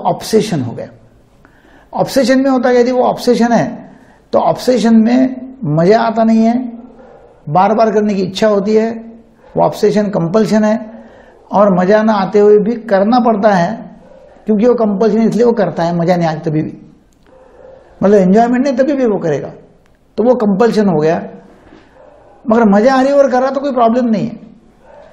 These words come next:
मगर यदि वो उसमें pre occupation है, दिन में तीन चार बार पांच बार चालू है,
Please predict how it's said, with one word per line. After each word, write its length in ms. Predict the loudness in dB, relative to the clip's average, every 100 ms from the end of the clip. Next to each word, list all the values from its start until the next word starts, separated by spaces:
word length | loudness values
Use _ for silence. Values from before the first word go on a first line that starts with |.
| -20 _ _ _ _ _
मगर 300 | -2 2 4
यदि 180 | 2 2
वो 200 | 2 2 2 -2 -10 -12
उसमें 360 | -2 2 2 2
pre 160 | 2
occupation 560 | 2 0 -2 -2 -2 -6
है, 360 | -6 -6 -10 -16 -16 -2
दिन 200 | 0 0
में 160 | 0 0
तीन 240 | -2 0
चार 260 | 0 2 2
बार 240 | 2 0 -2
पांच 180 | -4 -4 -2
बार 200 | -2 -2
चालू 260 | -4 0
है, 160 | 0